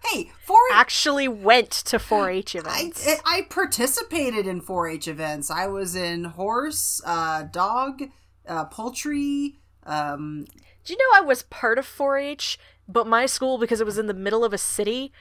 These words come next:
Speaker 2: didn't do anything with it?
Speaker 1: Oh my God. What is even the point then?
Speaker 2: Uh, clout.
Speaker 1: <laughs> Jeez, whatever.
Speaker 2: I don't know.
Speaker 1: Um,
Speaker 2: I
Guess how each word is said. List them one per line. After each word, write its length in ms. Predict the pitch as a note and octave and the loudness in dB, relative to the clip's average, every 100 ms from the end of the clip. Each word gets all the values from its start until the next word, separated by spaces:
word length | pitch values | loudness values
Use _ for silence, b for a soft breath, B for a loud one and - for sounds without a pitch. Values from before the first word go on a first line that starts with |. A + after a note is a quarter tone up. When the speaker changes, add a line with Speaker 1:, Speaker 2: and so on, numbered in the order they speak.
| b | b
Speaker 2:
didn't 280 | F#3+ A3+ G#3+ | -6 -4 -2
do 180 | G3+ A#3 | 2 6
anything 320 | B3 B3+ C#4 | 6 4 0
with 160 | C#4 C#4+ | 2 4
it? 140 | D#4 | 4
Speaker 1:
Oh 60 | F3+ | 2
my 160 | E3+ D3+ | -6 -6
God. 320 | D3+ - F2+ | -6 -6 -8
What 220 | F#3+ A#3 | -4 -4
is 180 | A3+ G#3 | -4 -4
even 220 | A#3 A#3+ | -2 -2
the 80 | B3 | -2
point 320 | B3 D4+ G#3 | 0 0 0
then? 340 | B3 A#3+ F#3+ - _ _ _ - - - - _ _ | 0 0 -2 -10 _ _ _ -20 -20 -20 -20 _ _
Speaker 2:
Uh, 1120 | G3+ A3 A3 A3 G#3+ G#3+ G#3+ G#3+ G#3+ G#3+ G#3 G#3 | 0 4 6 8 8 6 6 4 4 4 2 0
clout. 340 | - G3+ F3 - | 2 2 2 -2
Speaker 1:
<laughs> 60 | |
Jeez, 640 | E3+ - D#3 G#3+ D3 - - _ | -10 -8 -8 -8 -6 -8 -10 _
whatever. 420 | D3 C#3 C#3+ D3+ B B B - | -12 -10 -10 -12 B B B -4
Speaker 2:
I 100 | F#3+ | 0
don't 160 | D#3+ | 0
know. 60 | D3+ | -2
Speaker 1:
Um, 200 | D3+ - | -4 2
Speaker 2:
I 120 | G3+ | 8